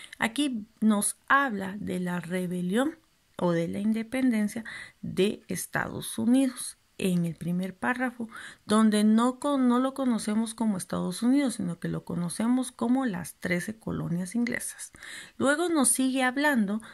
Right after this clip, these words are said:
de la siguiente independencia. Dice, ¿ve? Mucho después Napoleón llegó a España y aprovechó las peleas entre el rey Carlos cuarto y su hijo Fernando séptimo por el trono español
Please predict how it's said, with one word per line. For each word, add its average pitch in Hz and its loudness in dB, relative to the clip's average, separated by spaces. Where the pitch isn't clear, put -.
de 190 2
la 180 2
siguiente 170 -4
independencia. 226 -2
Dice, 254 -2
¿ve? 202 -8
Mucho 180 0
después 240 0
Napoleón 190 0
llegó 220 -2
a 233 0
España 214 -2
y 214 0
aprovechó 196 -2
las 196 -4
peleas 185 -4
entre 165 -4
el 151 -4
rey 196 -4
Carlos 208 -4
cuarto 226 -2
y 240 4
su 277 2
hijo 220 0
Fernando 214 0
séptimo - -4
por 170 0
el 170 -2
trono 175 -2
español 254 0